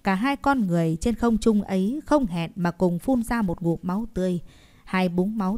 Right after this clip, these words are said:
tươi xé toạc bầu trời trong đêm tối âm u, dưới ánh trăng lạnh lẽo, vạch ra hai làn ngang bằng máu. Khung cảnh ấy hùng vĩ mà khốc liệt. Thấy thế, Xuân Nhụy là người phản ứng nhanh nhất.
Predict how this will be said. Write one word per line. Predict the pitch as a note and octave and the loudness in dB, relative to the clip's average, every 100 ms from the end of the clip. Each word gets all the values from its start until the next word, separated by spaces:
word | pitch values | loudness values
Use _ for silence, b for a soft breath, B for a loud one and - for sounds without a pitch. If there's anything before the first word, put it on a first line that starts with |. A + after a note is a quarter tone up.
| - | -2
tươi | F3+ F3 | 0 0
xé | E3+ G#3+ B3+ D4 | 0 0 0 0
toạc | F#3 - | -2 0
bầu | F3+ E3+ | 0 0
trời | - E3+ E3+ | 0 0 0
trong | - C4 | -2 0
đêm | B3+ A#3 | 0 2
tối | A3+ A3+ C#4 | 2 2 2
âm | G#3 G3+ | 0 0
u, | F3+ F#3 F3+ B B B | 0 2 0 B B B
dưới | F3 G#3 A3+ | 2 4 4
ánh | A#3 B3 | 2 -2
trăng | B3+ B3 F3+ | 0 -2 -2
lạnh | D3 - | -4 -8
lẽo, | D3+ D3+ A#3+ - - G3 | -8 -4 -6 -8 -14 -2
vạch | F#3+ - | -2 0
ra | F#3 G#3 G#3 G#3 | 0 2 2 2
hai | B3+ | 2
làn | G#3 E3+ E3 | 2 0 -2
ngang | A3+ A#3 F3 | -2 -2 -2
bằng | D3 D3+ | -4 -4
máu. | D#3+ F3+ C4+ B B B | -2 -2 -4 B B B
Khung | - G3 | 4 4
cảnh | F3+ D#3+ | 2 -4
ấy | D#3+ G3+ D4 | 0 0 2
hùng | B3 F#3+ D#3+ | 2 2 4
vĩ | G3+ A3 E4+ - | 2 2 -2 -2
mà | F3+ | -2
khốc | - F4 - | 0 -2 -2
liệt. | F3 D#3+ - b b b - | -2 -2 -4 b b b 0
Thấy | F#3+ G#3 | 2 2
thế, | G#3 F#3 G3 B3+ | 0 -2 -2 -6
Xuân | - C#4+ A3+ | 2 4 4
Nhụy | E3+ E3 - | 2 -2 0
là | F3+ F3 | -2 0
người | E3 E3+ | 2 2
phản | D#3+ E3+ | 2 -2
ứng | E3+ G3+ C#4 | 0 0 0
nhanh | A#3+ A3 | 0 0
nhất. | G#3+ | 0